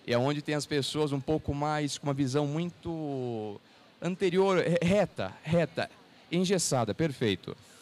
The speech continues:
E chegou uma hora que foi pra eles, "Viu, senhores, vocês não estão aqui com uma empresa pra ganhar dinheiro, vocês estão aqui pra vender areia, assim, pra minerar areia, ponto final." E hoje eu tô em engenharia civil,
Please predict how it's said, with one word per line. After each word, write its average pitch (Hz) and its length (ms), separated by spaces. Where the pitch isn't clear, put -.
E 196 100
chegou 214 200
uma 214 80
hora 220 100
que 214 40
foi 208 100
pra 202 120
eles, 170 120
"Viu, 190 100
senhores, 185 640
vocês 170 460
não 196 240
estão 190 340
aqui 143 420
com - 120
uma 135 100
empresa 127 400
pra 165 160
ganhar 165 300
dinheiro, 175 680
vocês 165 340
estão 175 180
aqui 165 180
pra 190 300
vender 196 380
areia, 233 280
assim, 143 220
pra 117 640
minerar 170 500
areia, 202 440
ponto 170 300
final." 165 360
E 139 100
hoje 185 240
eu 175 120
tô 139 340
em 117 80
engenharia 131 400
civil, 139 560